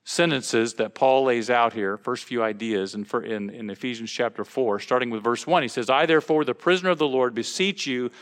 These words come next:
to walk worthy of the calling with which you were called, with all lowliness and gentleness, with long suffering, bearing with one another in love,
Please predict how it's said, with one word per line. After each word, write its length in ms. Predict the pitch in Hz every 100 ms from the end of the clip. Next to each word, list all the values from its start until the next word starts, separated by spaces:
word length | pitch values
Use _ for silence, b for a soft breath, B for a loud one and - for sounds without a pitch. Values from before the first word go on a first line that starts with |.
| B _
to 120 | -
walk 440 | 135 131 151 180 -
worthy 340 | 147 175 160
of 120 | 160
the 80 | 143
calling 420 | - 151 143 143
with 100 | 127
which 240 | 117 143 -
you 80 | 160
were 140 | 160
called, 440 | - 117 104 101 101 _ _ _ _ _ _ _ _
with 120 | 127
all 200 | 135 123
lowliness 640 | 131 175 185 180 175 170 147
and 160 | 117
gentleness, 640 | 107 185 190 180 160 160 -
with 140 | 123
long 240 | 123 123
suffering, 720 | 117 - 185 - 175 165 139 117
bearing 320 | 147 180 175
with 180 | 160 160
one 140 | 156
another 340 | 151 147 139
in 80 | 135
love, 400 | 127 123 123 113